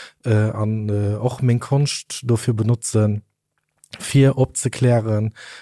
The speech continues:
äh, an das mit, mit all meine Kunstformen, die ich, die ich schon.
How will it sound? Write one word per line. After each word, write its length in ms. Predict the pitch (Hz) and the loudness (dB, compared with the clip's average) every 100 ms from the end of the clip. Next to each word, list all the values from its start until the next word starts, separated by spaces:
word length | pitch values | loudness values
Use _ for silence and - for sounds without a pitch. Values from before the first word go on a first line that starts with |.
| _ | _
äh, 280 | - 107 101 | -2 0 2
an 240 | 101 107 110 | 0 -2 0
das 360 | 113 110 - | 0 0 -4
mit, 320 | 107 101 - | -2 -2 -2
mit 200 | 110 107 | -2 -2
all 180 | 123 127 | 2 2
meine 220 | 120 107 | 2 0
Kunstformen, 640 | 104 117 110 - 110 101 101 | 0 0 0 -2 -2 0 0
die 120 | 98 | -2
ich, 240 | 98 - | -4 -8
die 100 | - | -6
ich 80 | 101 | -6
schon. 280 | - 98 87 | -6 -8 -10